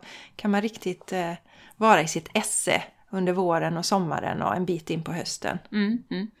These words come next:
Speaker 2: Ja, jag tänker det,
Speaker 1: Härligt.
Speaker 2: ja, jag tänker det också, Jessica, det här om att, att, att skifta det här perspektivet, att, eh, det handlar ju också för mig väldigt nära till acceptans.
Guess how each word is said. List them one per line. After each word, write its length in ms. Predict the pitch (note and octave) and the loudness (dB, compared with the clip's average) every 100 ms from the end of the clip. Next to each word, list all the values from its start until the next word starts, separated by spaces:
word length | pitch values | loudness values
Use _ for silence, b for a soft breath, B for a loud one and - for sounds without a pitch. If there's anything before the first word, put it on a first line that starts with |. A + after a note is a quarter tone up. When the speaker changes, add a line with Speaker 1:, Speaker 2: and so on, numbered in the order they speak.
| B B B B B B | B B B B B B
Speaker 2:
Ja, 140 | G#3 G#3 | 2 6
jag 180 | B3+ | 6
tänker 280 | B3+ D4 A#3+ | 4 0 2
det, 160 | C4+ F#4 | 4 6
Speaker 1:
Härligt. 360 | D4+ E3+ G3 | 6 4 4
Speaker 2:
ja, 260 | A3+ C4 D4 | 8 10 10
jag 140 | D4 | 6
tänker 260 | D4+ D#4 C#4 | 4 0 4
det 100 | B3 | 4
också, 280 | A#3 A3+ F#3+ | 4 0 0
Jessica, 460 | F#3+ G3 F#3+ G#3 | 0 -2 -2 -2
det 100 | G#3+ | 2
här 220 | A#3+ F#3 E3+ | 4 4 4
om 160 | F3+ | 0
att, 160 | F3 - | -2 0
att, 160 | E3 | -2
att 140 | F3 G3 | -2 -2
skifta 380 | A#3 A#3 - G3 | -4 -4 0 4
det 80 | C4+ | 4
här 220 | A3 G3 | 4 2
perspektivet, 920 | - F#3 - F#3 - F#3 C#3+ D3 D#3+ | 0 -4 -4 -4 -2 -2 -2 -4 -6
att, 220 | E3+ - b b b b b | -8 -10 b b b b b
eh, 200 | - F#3+ - | 0 0 4
det 60 | G#3 | 2
handlar 640 | G#3 C4+ A#3+ G3 F3+ G#3+ | 4 6 4 2 2 4
ju 120 | B3+ | 4
också 500 | C4 B3 - F#3 F#3 - - - | 4 2 0 0 0 -2 -12 -6
för 80 | A3+ | -2
mig 260 | A#3+ C4 | 0 0
väldigt 440 | A#3 A#3 G3 - - - | 0 -2 -2 -8 -16 -8
nära 760 | A3 A#3+ B3+ G3+ E3 G3 B3 | -2 2 2 2 2 4 2
till 420 | B3 - G#3 F3 - | 0 -2 0 0 0
acceptans. 1200 | E3+ - - - - C4+ C4 F#3 - - - | -2 -4 -8 -8 -2 2 4 2 -2 -6 -6